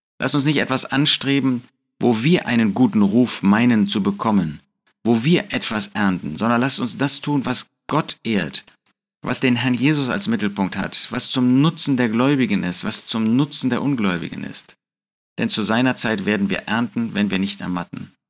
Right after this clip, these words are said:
Und Gott möchte uns Belohnung geben, er möchte uns eine Ernte schenken. Und diese Ernte soll nicht erst im Himmel sein. Er gibt uns auch heute schon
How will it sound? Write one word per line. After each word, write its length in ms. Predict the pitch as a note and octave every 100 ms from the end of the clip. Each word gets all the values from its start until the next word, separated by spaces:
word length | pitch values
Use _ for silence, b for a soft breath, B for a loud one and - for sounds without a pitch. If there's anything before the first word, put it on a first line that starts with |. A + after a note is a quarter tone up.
| _ _ _ _ _
Und 80 | -
Gott 160 | B2+ B2
möchte 300 | D#3+ - B2
uns 160 | B2+
Belohnung 440 | - A#2+ D3+ D3 G2+
geben, 260 | F2+ F#2
er 100 | -
möchte 260 | B2 D3 -
uns 140 | A#2+
eine 240 | - B2+ -
Ernte 320 | - D3 D3 A#2+
schenken. 380 | - F#2+ - - _ _ _ _ -
Und 100 | B2+
diese 160 | C3+ -
Ernte 240 | D3+ D#3
soll 160 | C3 D3+
nicht 180 | F3
erst 200 | - D#3+
im 80 | E3
Himmel 220 | E3 F3
sein. 320 | A#2 F#2+ D#2+ D2+ _ _ _
Er 100 | A#2+
gibt 220 | C3 F3
uns 120 | D3+ C#3
auch 240 | C#3 -
heute 260 | F3+ F#3 C3+
schon 320 | - G2+